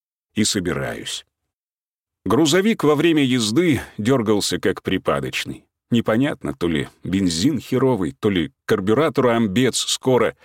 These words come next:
Думал, не доедем. Но вот за поворотом показались дома поселка. Попрощавшись с говорливым водилой,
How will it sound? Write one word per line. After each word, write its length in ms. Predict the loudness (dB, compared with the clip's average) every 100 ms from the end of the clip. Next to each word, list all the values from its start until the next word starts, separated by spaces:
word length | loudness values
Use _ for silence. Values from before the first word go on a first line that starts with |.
| -20 -12
Думал, 400 | -2 0 2 2
не 100 | 2
доедем. 580 | 2 0 0 -4 -4 -14 _ _ _ -2
Но 100 | 2
вот 160 | 2
за 140 | 2 0
поворотом 500 | 0 2 0 0 -2
показались 640 | 0 0 2 0 0 -2 -2
дома 280 | 0 2
поселка. 600 | 0 0 0 -2 -4 -10 -18 _ _ -6
Попрощавшись 720 | -2 -2 0 0 0 0 -2
с 60 | 0
говорливым 640 | 0 2 2 2 2 0
водилой, 480 | 0 0 2 0 0